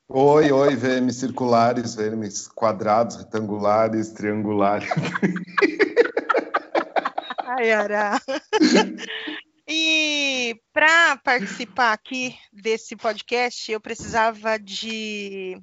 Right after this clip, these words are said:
Speaker 2: na verdade, assim, foi uma ideia, inclusive, da Juliemi, da gente trazer alguém que fosse da área de marketing, alguém que fosse bem foda, assim, né?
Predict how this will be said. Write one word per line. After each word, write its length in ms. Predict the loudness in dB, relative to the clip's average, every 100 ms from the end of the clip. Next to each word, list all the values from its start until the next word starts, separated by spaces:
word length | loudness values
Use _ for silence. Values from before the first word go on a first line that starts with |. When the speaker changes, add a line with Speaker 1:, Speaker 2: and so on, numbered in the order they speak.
| _
Speaker 2:
na 140 | -6
verdade, 460 | -2 0 2 2 0
assim, 340 | -8 -10 -12 -12
foi 300 | -10 -8 -6
uma 400 | -4 -2 -2 -6
ideia, 460 | -2 2 2 2
inclusive, 500 | -4 -8 -12 -12 -6
da 140 | -4 -4
Juliemi, 560 | -4 -6 -4 -6 -8 _ -20 -18 -12 -4
da 120 | -2
gente 260 | -2 -2
trazer 680 | 4 6 6 0 -2 2 4
alguém 460 | 4 2 -2 -4 -6
que 140 | -12
fosse 320 | -6 -4 -2
da 120 | 2 2
área 200 | 2 -2
de 180 | -6
marketing, 460 | -2 0 0 -2 -10
alguém 240 | -8 -10
que 80 | -12
fosse 260 | -12 -12 -8
bem 200 | -8 -8
foda, 640 | -14 -6 0 2 2 -2
assim, 300 | -12 -12 -16
né? 260 | -14 -12